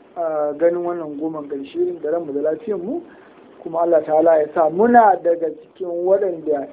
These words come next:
yake gafarta ma a cikin wannan wata mai al-, mai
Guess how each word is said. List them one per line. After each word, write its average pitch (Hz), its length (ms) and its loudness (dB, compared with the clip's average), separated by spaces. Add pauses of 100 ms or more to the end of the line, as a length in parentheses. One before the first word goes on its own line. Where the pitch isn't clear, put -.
(320)
yake 170 300 -2
gafarta 180 480 0
ma 208 160 2
a 147 60 -4
cikin - 240 -16
wannan 151 260 -6
wata 143 260 -6
mai 139 120 -6
al-, 147 520 -10 (160)
mai 156 320 -6